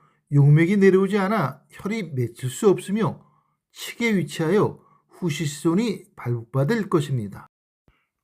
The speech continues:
공중에서 내려다본 손정희 고조모묘의 모습입니다. 청룡의 모습입니다. 주산에서 내려온 용맥이 청룡이 되었고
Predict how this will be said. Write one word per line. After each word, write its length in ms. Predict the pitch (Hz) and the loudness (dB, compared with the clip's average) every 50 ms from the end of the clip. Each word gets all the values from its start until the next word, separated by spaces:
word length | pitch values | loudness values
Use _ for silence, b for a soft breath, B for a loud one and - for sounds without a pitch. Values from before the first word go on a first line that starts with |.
| _ _ _ _ | _ _ _ _
공중에서 640 | - - 160 170 170 156 175 175 170 156 147 226 233 | -2 2 4 4 6 6 6 6 6 4 4 2 2
내려다본 680 | 220 214 202 190 - 180 180 180 226 202 160 147 147 - - | 4 4 4 4 4 2 2 4 4 2 2 0 -4 -12 -20
손정희 640 | - - - 196 180 170 165 175 196 226 240 220 - - | -18 -6 -2 -2 0 2 2 2 2 2 0 -2 -6 -10
고조모묘의 880 | - - 143 147 156 170 165 165 165 160 160 170 208 240 214 - - - | -4 0 0 2 2 2 2 2 0 0 2 2 2 2 2 -2 -4 -4
모습입니다. 960 | 139 127 123 120 113 107 - 226 214 226 202 180 151 135 - 104 78 - - _ _ _ _ _ _ _ _ _ _ _ _ _ _ _ _ _ _ _ _ _ _ _ _ _ _ | -4 -4 -2 -4 -6 -6 -6 -6 0 0 2 2 2 0 -2 -4 -10 -12 -18 _ _ _ _ _ _ _ _ _ _ _ _ _ _ _ _ _ _ _ _ _ _ _ _ _ _
청룡의 640 | - - 185 175 165 170 180 208 233 226 - - - | -2 0 2 2 4 4 4 2 2 0 -2 -8 -4
모습입니다. 920 | - 147 131 131 123 - 247 226 226 208 190 180 147 113 117 - - - _ _ _ _ _ _ _ _ _ _ _ _ _ _ _ | 0 2 2 2 0 0 -4 -2 0 0 0 0 0 -2 -4 -8 -8 -16 _ _ _ _ _ _ _ _ _ _ _ _ _ _ _
주산에서 580 | _ - 147 139 147 175 170 170 170 170 220 226 | _ -4 0 2 4 4 4 4 2 2 2 2
내려온 480 | 208 196 190 180 208 233 226 190 180 170 151 | 4 4 6 6 4 2 2 -2 -4 -2 2
용맥이 640 | 147 147 143 139 135 147 160 208 226 196 - - | 4 4 6 4 4 2 0 0 -4 -6 -8 -14
청룡이 420 | - - - 180 170 185 202 226 | -14 -8 -6 -4 -2 -2 -2 0
되었고 640 | 214 202 175 170 151 - - 196 139 - - - _ | 2 2 2 2 2 0 0 -2 -2 -2 -6 -14 _